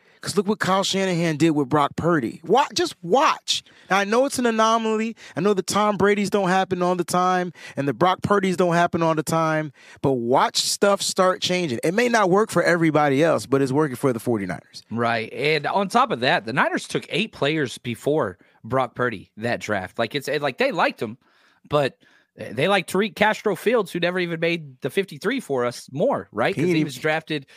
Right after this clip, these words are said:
Speaker 2: a full round ahead of that. But, and, and back to this conversation of non-respecting these quarterbacks, Lamar Jackson is the closest one on that list
Speaker 1: Yeah.
Speaker 2: that wasn't respected, and he had to go out there and have an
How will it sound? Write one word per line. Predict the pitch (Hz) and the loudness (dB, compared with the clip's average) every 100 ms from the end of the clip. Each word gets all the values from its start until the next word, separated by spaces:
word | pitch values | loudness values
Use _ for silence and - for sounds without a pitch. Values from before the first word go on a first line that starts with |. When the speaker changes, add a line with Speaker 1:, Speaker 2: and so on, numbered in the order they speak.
| - 120 | -14 -10
Speaker 2:
a | |
full | - 196 | -2 -2
round | 139 147 196 190 | 0 0 0 -2
ahead | 143 185 | -2 -2
of | 233 - | -4 -6
that. | 95 - _ _ _ _ _ - | -10 -10 _ _ _ _ _ -4
But, | 190 196 190 - | 2 2 0 -6
and, | 202 214 | -4 -2
and | 208 196 160 190 | 0 -2 -6 -4
back | 262 269 | -2 -4
to | 277 | -6
this | 240 | -6
conversation | - 196 156 - 170 - 156 | -4 -6 -4 -4 -4 -4 -4
of | 139 127 117 - - - | -2 -2 -4 -10 -20 -12
non-respecting | 139 165 160 165 165 135 - 143 143 - 147 143 | -6 -2 0 0 -2 -6 -4 -4 -4 -4 -6 -4
these | 135 120 | -4 -4
quarterbacks, | - 135 143 160 196 - - - - | -4 -2 -2 -2 -4 -8 -20 -18 -6
Lamar | 160 190 285 | -2 0 0
Jackson | 220 175 180 - 180 | 0 0 0 -2 -6
is | 156 - | -6 -8
the | 110 | -8
closest | - 127 139 139 - | -4 -2 -2 -8 -8
one | 110 117 123 139 139 - | -4 -2 -4 -6 -10 -4
on | 127 135 | -2 0
that | 127 - | -2 -2
list | 101 113 147 - - - | -6 -4 -4 -8 -20 -14
Speaker 1:
Yeah. | 117 | -4
Speaker 2:
that | 135 110 | -2 -2
wasn't | 120 156 160 | -2 -2 -4
respected, | 131 - - 127 - 160 139 | -6 -8 -4 -4 -2 -4 -4
and | 104 | -6
he | 131 175 | -4 -2
had | 170 139 | -2 -4
to | |
go | 117 127 127 | -4 -2 0
out | 131 - | -2 -2
there | 123 | -4
and | 123 | -2
have | 131 | -4
an | 113 | -6